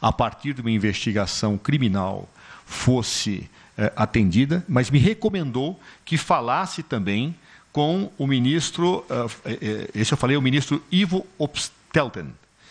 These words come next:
eh, que eu falasse também com o procurador, o, o presidente do Colégio de Procuradores Gerais dos Países Baixos, coisa que fiz no dia onze de junho. E eu tenho aqui a ata feita pela embaixadora Virginia Toniati,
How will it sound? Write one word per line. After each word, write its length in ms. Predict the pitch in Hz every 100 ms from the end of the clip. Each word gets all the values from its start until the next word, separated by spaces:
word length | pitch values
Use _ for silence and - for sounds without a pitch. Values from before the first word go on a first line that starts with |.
| - - - _ _ -
eh, 120 | 113
que 120 | -
eu 60 | 151
falasse 360 | 156 123 -
também 560 | - 185 170 135 147 202 -
com 120 | 165
o 40 |
procurador, 560 | 160 151 170 143 120 147
o, 140 | 135 -
o 60 |
presidente 580 | 117 156 127 110 208 -
do 120 | 185
Colégio 460 | 180 131 120 170 147
de 60 |
Procuradores 440 | - 139 123 143 117
Gerais 240 | 117 135
dos 120 | 143
Países 300 | - 135 131
Baixos, 540 | 107 101 85 - - - - - - -
coisa 320 | 139 147 151
que 120 | -
fiz 300 | - 175 185
no 80 | 151
dia 240 | 131 180 -
onze 680 | 185 190 185 135 90 87 78 - _
de 160 | 101 95
junho. 400 | 82 95 85 82 - _ _ - - - -
E 80 | 104
eu 100 | 120
tenho 240 | - 143 143
aqui 180 | - 143
a 260 | 120 127
ata 360 | 151 - 101 82 - - _ -
feita 500 | - 113 107 90 85 -
pela 500 | 101 98 92 90 85 -
embaixadora 600 | 98 113 - 104 98 95
Virginia 320 | 101 95 123
Toniati, 600 | 110 104 113 170 -